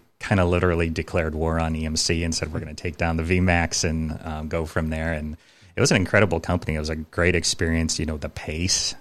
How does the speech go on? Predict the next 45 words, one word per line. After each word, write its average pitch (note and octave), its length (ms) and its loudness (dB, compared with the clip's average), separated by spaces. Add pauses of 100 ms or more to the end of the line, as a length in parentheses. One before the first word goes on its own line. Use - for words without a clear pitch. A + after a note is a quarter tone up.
(180)
was D#2 180 -16
very E2+ 400 2
different, E2 500 -4
right? D#2+ 200 -4
Because D#2+ 340 -4
you're E2 140 -2
just D#2+ 260 -4 (500)
rapid E2+ 480 -2
firing D#2+ 400 -2
at D2+ 120 -6
everything. D#2 540 -6
And, D#2 220 -6 (600)
um, D#2 420 -2 (340)
you F#2 80 -2
know, D#2 120 0
Pure F#2+ 240 4
is E2 240 2
a D#2+ 80 -2
much E2 340 2
different E2+ 300 0
company F2 420 2
than E2 200 -2
them E2+ 200 0
culturally, E2 680 0
but D#2+ 200 2
also D#2+ 500 2
just D#2+ 300 -4
about D#2+ 180 -2
how D#2+ 140 -2
they D#2 100 -2
do E2 240 -4
their D#2+ 140 -2
business. D#2 640 -4
Um, D2 360 -8 (440)
you E2 80 -14
know, D#2 80 -4
a - 20 -2
lot D#2 140 0
of E2 60 0
times E2 280 0
it's D#2 160 -4
like, D#2 240 -6
you E2+ 60 -4
know, D#2 100 -4
we, F2 220 -2